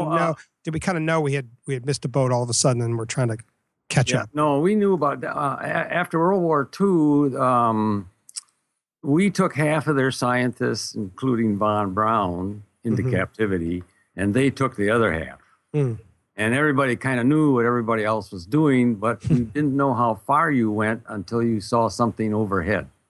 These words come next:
Speaker 1: Right. Way less, way less, until those satellites are up there, which they are now,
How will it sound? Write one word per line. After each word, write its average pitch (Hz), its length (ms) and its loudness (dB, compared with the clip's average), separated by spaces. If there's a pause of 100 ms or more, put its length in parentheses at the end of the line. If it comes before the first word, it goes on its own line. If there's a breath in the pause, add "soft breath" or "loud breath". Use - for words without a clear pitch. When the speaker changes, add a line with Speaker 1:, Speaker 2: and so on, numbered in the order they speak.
(280)
Speaker 1:
Right. 127 260 0 (720)
Way 160 120 4
less, 160 280 2
way 165 180 2
less, 170 200 2
until 160 360 -2
those 165 160 0
satellites 156 420 -2
are 143 80 -4
up 185 140 -6
there, 117 160 -6
which 120 160 -6
they 131 100 -4
are 117 120 -6
now, 123 340 0